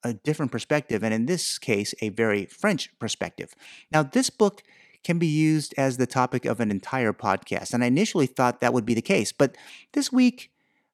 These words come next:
uh, but the week that was, uh, kind of, uh, all centered on the events of fifteen twenty-one, and it left me with still an important thing,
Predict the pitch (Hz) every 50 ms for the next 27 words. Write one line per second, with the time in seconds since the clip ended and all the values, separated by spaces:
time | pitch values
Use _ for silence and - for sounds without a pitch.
0 | - - 165 165 156 - 170 156 170 180 202 185 - 175 - - 160 160 160 156
1 | 156 147 151 156 143 143 - - - 160 156 151 147 139 143 143 135 131 131 127
2 | 123 - _ _ _ _ _ _ _ _ - 151 156 170 - - 165 160 151 -
3 | 147 143 131 123 120 117 110 104 127 135 139 - - 123 107 - - 131 - -
4 | 139 127 120 - - 131 120 117 117 120 123 131 143 170 170 - _ - - -
5 | _ _ _ _ - 151 151 147 - 156 165 160 175 202 - - - 196 185 180
6 | 175 175 170 160 151 147 143 - - - - 151 151 151 147 - - - 131 127
7 | 127 120 113 - - 131 123 123 123 123 120 - - 165 151 120 98 92 87 117